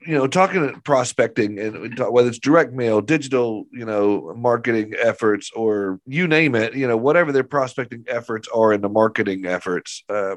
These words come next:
I'm a big cold call guy, stuff like that, but just focus on marketing right now. Um, you know, where, what would you say, you know,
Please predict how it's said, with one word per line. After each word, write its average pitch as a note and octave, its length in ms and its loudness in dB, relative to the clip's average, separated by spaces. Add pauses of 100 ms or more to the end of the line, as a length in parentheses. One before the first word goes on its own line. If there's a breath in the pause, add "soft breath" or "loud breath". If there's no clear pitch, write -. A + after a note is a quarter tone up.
(140)
I'm E3+ 200 4
a D#3+ 60 4
big C#3 260 2
cold C3+ 240 4
call A#2+ 240 2
guy, A2+ 300 0
stuff A2+ 180 -8
like A2 120 -10
that, G#2 140 -6
but G#2 120 -10
just C#3 160 -10
focus E3+ 260 2
on A2+ 160 4
marketing G#2+ 400 0
right F#2+ 180 -4
now. F2+ 380 -6
Um, G2+ 560 2
you D3 140 -2
know, C3 240 4
where, C3 360 -2
what F#3 260 -4
would D#3 140 -2
you C#3 140 -4
say, C#3+ 300 4
you C3 280 0
know, G#2+ 400 -6